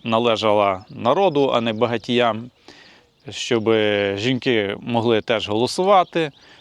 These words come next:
щоб церква не мала такий вплив на керування країною, ну і так далі. Ви приблизно уявляєте, за що борються ліві.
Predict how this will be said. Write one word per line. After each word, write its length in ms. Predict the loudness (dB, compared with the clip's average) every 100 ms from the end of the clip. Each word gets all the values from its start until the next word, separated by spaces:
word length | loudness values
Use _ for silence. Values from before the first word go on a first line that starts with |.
| -14
щоб 380 | -4 -2 2 2 4 2 -2 _
церква 460 | -2 2 2 2 0
не 140 | 0
мала 320 | 2 2 2 0
такий 440 | -4 -2 -2 -2
вплив 500 | -8 -2 2 2 2
на 200 | 0 -2
керування 600 | 0 0 2 0 0 -4
країною, 540 | 0 0 2 0 -2
ну 180 | -2 0
і 60 | 0
так 180 | 0 0
далі. 220 | 0 0
Ви 120 | -4
приблизно 440 | -2 0 0 0
уявляєте, 500 | 0 2 2 0 -4 -6 _ _ _ -14
за 140 | -8 -6
що 180 | -2 0
борються 420 | 2 0 -2 -2
ліві. 240 | -2 -6